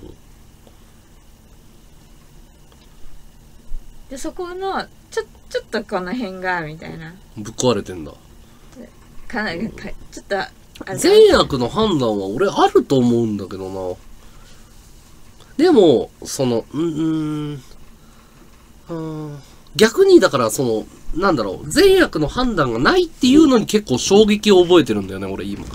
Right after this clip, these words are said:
Speaker 2: ないわけじゃなくて、
Speaker 1: うん。
Speaker 2: なんか、
Speaker 1: うん。
Speaker 2: その、大、大小だよね。大きいか小さいかっていう。
Speaker 1: 悪いことの？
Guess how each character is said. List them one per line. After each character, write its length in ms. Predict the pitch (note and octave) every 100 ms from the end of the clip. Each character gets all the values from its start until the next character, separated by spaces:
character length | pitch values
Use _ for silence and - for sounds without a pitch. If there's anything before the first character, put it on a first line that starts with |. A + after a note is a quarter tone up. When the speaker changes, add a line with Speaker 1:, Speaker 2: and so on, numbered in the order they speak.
| - - - - - - - -
Speaker 2:
な 220 | - G4 C#5+
い 300 | A#4 B3+ G3+
わ 140 | G3
け 100 | G3+
じ 80 | F3+
ゃ 40 | G3
な 120 | G3
く 60 | -
て、 480 | - G#3+ G3+ C3 -
Speaker 1:
う 20 | -
ん。 240 | C2 - -
Speaker 2:
な 60 |
ん 40 | G#3
か、 240 | E3 C3+ - - - - -
Speaker 1:
う 120 | A3
ん。 20 |
Speaker 2:
そ 60 | A3+
の、 420 | A3 G#3+ G#3 - - - - - - - - - - - - _ - _ _ - - -
大、 420 | D#3+ A3+ C#4+ A#3 - - - - E3
大 280 | G#3+ A#3+ -
小 260 | G3+ F3
だ 100 | C3+
よ 100 | G#2+
ね。 220 | - D3+ - - F#3+
大 200 | G3+ G3
き 180 | A3
い 40 | F#3
か 200 | A3 G#3+
小 180 | - E3+
さ 180 | G3+ D3+
い 80 |
か 120 | - D3
っ 40 |
て 200 | - C3+
い 40 |
う。 800 | C3 - - - - - - G#2
Speaker 1:
悪 180 | G#2+ A2+
い 60 | G#2+
こ 100 | G2
と 120 | G#2
の？ 160 | A#2+